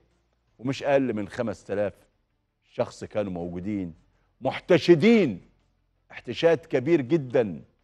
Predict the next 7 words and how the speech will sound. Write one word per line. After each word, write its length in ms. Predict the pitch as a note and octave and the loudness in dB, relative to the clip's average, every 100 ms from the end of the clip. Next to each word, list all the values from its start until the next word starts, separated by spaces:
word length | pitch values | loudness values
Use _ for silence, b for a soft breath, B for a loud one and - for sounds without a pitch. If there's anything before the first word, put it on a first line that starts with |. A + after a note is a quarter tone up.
| _ _ _ _ _ _ _ _ _ - | _ _ _ _ _ _ _ _ _ -6
وشعارهم 840 | A#2 - D3+ G#3+ A3 F3+ F#3+ C3+ - _ _ _ _ _ _ - | -2 4 8 10 10 8 2 -2 -14 _ _ _ _ _ _ -6
هو 120 | A#2+ | -2
دعم 340 | G#2+ D#3+ C#3 A#2 | 2 2 2 -4
مصر 340 | C3 - - _ _ _ - | -6 -8 -18 _ _ _ -10
في 140 | A2 | -4
هذه 280 | B2 A2 G2+ | -2 -2 -4
اللحظة، 420 | G2 G#2+ - G2 | -6 -8 -10 -20